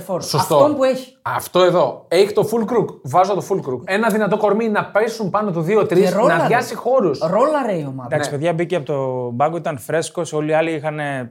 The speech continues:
Speaker 3: τρέξει πάρα πολύ, γιατί το μάτς είχε ρυθμό
Speaker 1: Ναι,
Speaker 3: απίστευτο.
Speaker 1: ναι.
Speaker 3: Ήταν όλοι ψεύχοι, μπήκε φρέσκος, το έβαλε τον γκολ. Έχουμε δει πολλούς να
Speaker 1: Για
Speaker 3: μπαίνουν
Speaker 1: μένα δεν είναι
Speaker 3: αλλαγή,
Speaker 1: μόνο το
Speaker 2: Σωστό.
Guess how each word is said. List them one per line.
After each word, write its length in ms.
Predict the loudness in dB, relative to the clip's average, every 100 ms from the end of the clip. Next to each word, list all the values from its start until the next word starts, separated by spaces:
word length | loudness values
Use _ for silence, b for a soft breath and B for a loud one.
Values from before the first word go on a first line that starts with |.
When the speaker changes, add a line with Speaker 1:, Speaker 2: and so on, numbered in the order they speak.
| _
Speaker 3:
τρέξει 340 | -4 -4 -4
πάρα 260 | 0 2 2
πολύ, 160 | 0 -2
γιατί 160 | -2
το 100 | -2
μάτς 220 | -4 -4
είχε 220 | -6 -4 -4
ρυθμό 400 | -4 -6 -4 -4
Speaker 1:
Ναι, 100 | -2
Speaker 3:
απίστευτο. 500 | -4 -4 -8 -2 -2
Speaker 1:
ναι. 80 | -2 -8 b b b
Speaker 3:
Ήταν 240 | -4 0 0
όλοι 140 | 0
ψεύχοι, 340 | 0 -2 0
μπήκε 280 | 0 0 -2
φρέσκος, 400 | 0 0 -2 -2
το 80 | 2
έβαλε 200 | 2 2
τον 120 | 0
γκολ. 200 | -2 -2
Έχουμε 260 | 2 2 4
δει 100 | 2
πολλούς 340 | 2 4 4
να 80 | 4
Speaker 1:
Για 80 | 4
Speaker 3:
μπαίνουν 160 | 4 4
Speaker 1:
μένα 120 | 4
δεν 80 | 4
είναι 80 | 4
Speaker 3:
αλλαγή, 180 | 4
Speaker 1:
μόνο 100 | 2 0
το 60 |
Speaker 2:
Σωστό. 240 | -2 0